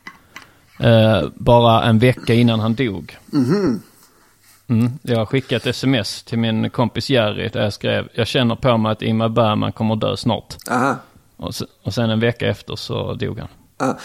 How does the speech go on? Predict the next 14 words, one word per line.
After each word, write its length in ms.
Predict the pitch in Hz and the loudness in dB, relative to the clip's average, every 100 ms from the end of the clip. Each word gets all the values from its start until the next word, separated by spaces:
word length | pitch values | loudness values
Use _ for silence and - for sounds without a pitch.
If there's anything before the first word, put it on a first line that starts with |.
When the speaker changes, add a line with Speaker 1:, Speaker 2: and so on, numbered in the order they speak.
| - - | -12 0
Speaker 2:
undrar, 280 | 139 127 127 127 - | 4 4 4 0 0
man, 180 | 139 131 | 0 2
man 140 | 139 | 0
tänker 260 | 131 127 156 | 2 2 2
det 80 | 147 | 2
så 120 | 143 | 2
här, 520 | 131 113 104 107 104 | 2 2 0 0 0
eh, 60 | 101 | 0
såna 240 | - 131 | 0 0
spå-, 460 | 117 - 123 123 - | 0 0 0 2 0
spåkärringar 1120 | - - 127 113 - 117 101 110 127 135 139 143 - | -4 0 0 0 0 0 0 0 0 0 -2 -6 -2
i, 360 | 127 117 110 | 2 2 2
på 140 | - 120 | 0 2
medeltiden. 720 | 123 104 104 110 110 131 131 | 2 0 -2 -2 0 0 -2